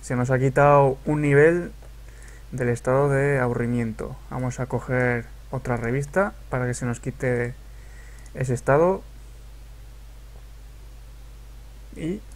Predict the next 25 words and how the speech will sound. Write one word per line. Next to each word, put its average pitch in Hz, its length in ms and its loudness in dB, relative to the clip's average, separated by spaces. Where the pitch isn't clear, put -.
ya 139 460 4
se - 240 -2
ha 127 200 2
quitado 123 500 -2
ese 120 280 -2
estado. - 460 -6
Ese 139 720 6
muddle 120 560 4
o 113 120 -2
duzzle, 127 420 0
no 120 100 0
sé 135 140 -2
cómo 127 420 4
se 127 180 -2
llama. 113 280 0
Bueno, 143 240 0
es, 117 240 0
bueno, 165 320 -6
está 160 200 0
lloviendo, 131 360 4
bien, 117 180 -2
bien. 123 180 -6
Vale. - 220 -8
<laughs> - 720 -2
Cojonudo. 127 500 4